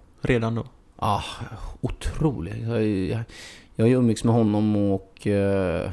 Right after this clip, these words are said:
Speaker 2: ja, det var ju Christer, hans pappa då, som, som drev på det. Han var ju sjuk då, förtidspensionär.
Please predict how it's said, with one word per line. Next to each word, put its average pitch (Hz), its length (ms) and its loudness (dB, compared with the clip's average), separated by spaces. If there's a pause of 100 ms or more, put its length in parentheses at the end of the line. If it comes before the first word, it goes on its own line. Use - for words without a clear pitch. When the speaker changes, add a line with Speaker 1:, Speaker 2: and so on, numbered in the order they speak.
(120)
Speaker 2:
ja, 98 240 -2
det - 60 -6
var 107 80 2
ju 104 80 2
Christer, - 360 -4
hans - 460 -6
pappa - 300 -4
då, 107 160 -8
som, - 380 -8
som 98 220 -8
drev - 140 -8
på 107 260 -6
det. - 140 -4
Han 101 120 -6
var 104 80 -2
ju 98 260 -2 (400)
sjuk 123 360 0
då, - 120 -6 (600)
förtidspensionär. 104 800 -4